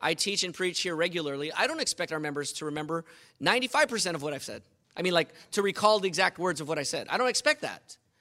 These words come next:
I'm not surprised when they don't remember. So if Jesus said this three times, I mean, aren't you, if you're a parent here, have you said this to your kids? "How many times do I have to tell you?" You say that to your kids, and it's,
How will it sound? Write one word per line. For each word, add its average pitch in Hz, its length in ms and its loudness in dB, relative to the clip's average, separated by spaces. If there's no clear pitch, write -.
I'm 226 120 6
not 294 160 6
surprised 254 400 4
when 214 100 2
they 202 60 2
don't 180 140 -2
remember. 151 300 0
So 226 200 2
if 208 100 2
Jesus 262 280 -2
said 262 120 4
this 214 180 2
three 214 220 0
times, 196 760 -2
I - 80 -4
mean, 202 240 0
aren't 226 180 -2
you, 208 200 0
if 165 120 -8
you're 196 120 2
a 175 40 -4
parent 175 300 -4
here, 185 240 -4
have 139 180 -10
you 165 60 -2
said 170 180 -2
this 165 140 -6
to - 20 -4
your 170 80 -6
kids? 170 180 -6
"How 190 400 0
many 220 300 -2
times 180 540 -4
do 139 100 -6
I 131 80 -6
have 165 420 -2
to 208 120 -2
tell 196 420 0
you?" 185 260 0
You - 40 -18
say 233 120 2
that 240 100 2
to 226 80 2
your 214 60 2
kids, 220 280 2
and 190 100 2
it's, - 200 -2